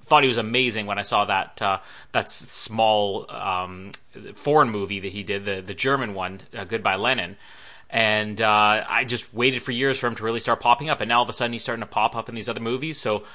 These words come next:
I saw the names, I'm like, "Let me check this out." I read the plot for it, which,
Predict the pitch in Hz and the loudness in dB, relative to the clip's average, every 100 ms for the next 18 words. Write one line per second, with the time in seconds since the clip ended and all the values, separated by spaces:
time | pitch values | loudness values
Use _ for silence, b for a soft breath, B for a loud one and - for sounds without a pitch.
0 | B B B 147 175 151 147 175 180 151 | B B B 4 6 8 6 4 2 -2
1 | 131 139 135 147 - 117 - 151 180 120 | -2 -2 -2 -2 -4 -2 4 4 4 0
2 | 98 98 - - 98 131 135 120 120 113 | -2 -4 -10 -20 -8 -4 -2 -2 -4 -4
3 | 110 107 - - 151 131 - 123 131 160 | -6 -10 -12 -2 4 4 4 2 4 2
4 | 113 90 - - - | 0 -2 -2 -2 -2